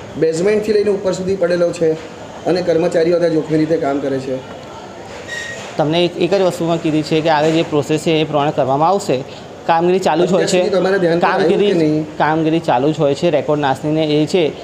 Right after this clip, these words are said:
Speaker 2: રેકોર્ડ જે પ્રોપર ફાઇલ કરવામાં આવી રહ્યો છે, ને રેકોર્ડ જે દસ વર્ષનો હોય એ, એ, એને નાશ કરવામાં, દસ વર્ષથી ઉપર હોય એને નાશ કરવામાં આવે છે.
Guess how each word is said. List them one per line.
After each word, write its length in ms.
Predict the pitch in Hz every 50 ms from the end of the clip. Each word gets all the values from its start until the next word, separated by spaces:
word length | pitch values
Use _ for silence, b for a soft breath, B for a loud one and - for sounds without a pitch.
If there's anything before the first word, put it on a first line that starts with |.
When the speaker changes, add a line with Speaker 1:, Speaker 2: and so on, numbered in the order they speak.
| B B B - 147
Speaker 2:
રેકોર્ડ 340 | 147 151 - - 170 165
જે 80 | 160 165
પ્રોપર 400 | 156 160 165 147 143 147 160 165
ફાઇલ 260 | 156 165 147 151 156
કરવામાં 340 | - 165 151 151 156 156 147
આવી 120 | 143 151
રહ્યો 260 | 170 180 156 135 131 131
છે, 160 | 139 175 185 220 - B B B B -
ને 140 | 151 165 170
રેકોર્ડ 320 | 147 143 139 156 170 156
જે 240 | 156 165 170 170 156
દસ 220 | 151 143 151 151 - 165
વર્ષનો 220 | 147 139 165 156
હોય 160 | 156 202 180
એ, 280 | 160 156 156 - 151 160
એ, 480 | 160 156 131 120 151 151 156 156 160
એને 300 | 156 156 165 160 151 156
નાશ 200 | 135 139 147 151 143 -
કરવામાં, 280 | 139 135 147 160 160
દસ 160 | 147 147 139
વર્ષથી 200 | 160 147 - 170
ઉપર 220 | 156 143 - 156 156
હોય 100 | 185 160
એને 140 | 156 165 165
નાશ 160 | 151 135 127 -
કરવામાં 280 | 135 123 139 165 190 196
આવે 140 | 180 160
છે. 180 | 135 - 110 110